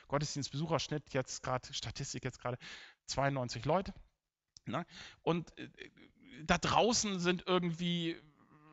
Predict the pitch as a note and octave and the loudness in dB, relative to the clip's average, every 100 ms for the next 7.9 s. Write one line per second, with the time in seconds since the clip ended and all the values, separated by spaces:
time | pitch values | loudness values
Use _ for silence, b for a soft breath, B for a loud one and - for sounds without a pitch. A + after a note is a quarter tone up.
0 | D#3+ - B B B B B - G#3+ A#3 | -20 -14 B B B B B 0 4 6
1 | G3+ A3 - G3+ - A3+ B3 A#3 F3+ - | 6 4 4 0 2 4 4 4 2 0
2 | F3+ - E3 C3+ D3 - A#2+ F#2 - - | -2 -2 0 2 2 -2 -6 -8 -12 -12
3 | B2 G#2 B2+ D3+ D3+ - - - F#3 E3+ | -6 -4 -2 -2 -2 -6 -12 -4 2 4
4 | C#3 - - - B2+ B2 B2 - - B2 | 4 -2 -4 -8 -8 -8 -10 -14 -10 -6
5 | B2+ - F#3 D#3+ C3 C3+ - C3+ C3+ B2+ | -4 0 0 0 0 -4 -4 -6 -6 -6
6 | - B2+ B2 B2 A2 G#2+ b b b b | -6 -4 -4 -4 -6 -8 b b b b
7 | _ _ _ _ _ _ - - | _ _ _ _ _ _ -14 -10